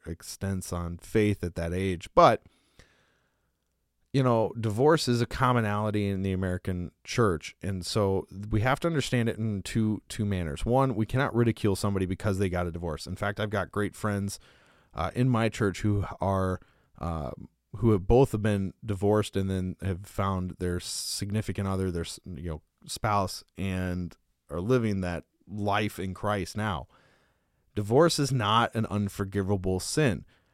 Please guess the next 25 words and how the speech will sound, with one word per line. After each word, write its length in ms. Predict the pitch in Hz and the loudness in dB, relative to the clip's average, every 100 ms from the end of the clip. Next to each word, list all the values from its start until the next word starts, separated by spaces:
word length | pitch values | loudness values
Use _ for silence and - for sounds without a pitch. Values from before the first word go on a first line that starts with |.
| _ _ - | _ _ -8
Divorce 500 | 98 101 110 113 - | -4 2 4 4 0
is 140 | 104 | -2
not 560 | 113 104 113 113 - - _ _ _ - | 0 0 0 -2 -4 -14 _ _ _ -4
a 140 | 101 | -2
sin 560 | 104 - 127 120 117 113 | -2 2 4 6 4 2
that, 560 | 101 98 95 95 - - _ _ | 0 2 0 -2 -6 -16 _ _
uh, 360 | 90 95 87 76 | -6 -4 -4 -4
it, 160 | 87 - - | -6 -8 -12
you 140 | - 98 | -6 -4
know, 280 | 90 82 - - | -2 -4 -8 -16
would 380 | 95 110 107 101 | -10 0 0 2
be 540 | 107 101 98 95 87 - _ | 2 2 2 0 -2 -8 _
determined 440 | - 87 120 117 101 | -10 0 2 4 2
by 100 | 98 | 0
Christ 460 | - 101 98 - | 0 0 0 -4
to, 280 | - 95 95 | -4 -2 0
"Well, 300 | 78 95 98 | 0 0 -2
you're 160 | 80 95 | -2 -2
done, 300 | 101 113 101 | 0 0 0
you're 120 | 95 | -2
out 100 | 95 | -2
of 80 | 92 | -2
the 40 | |
kingdom." 420 | - 120 82 69 - - | -2 -2 -2 -8 -12 -16
No. 380 | - 101 98 101 | -4 0 0 -2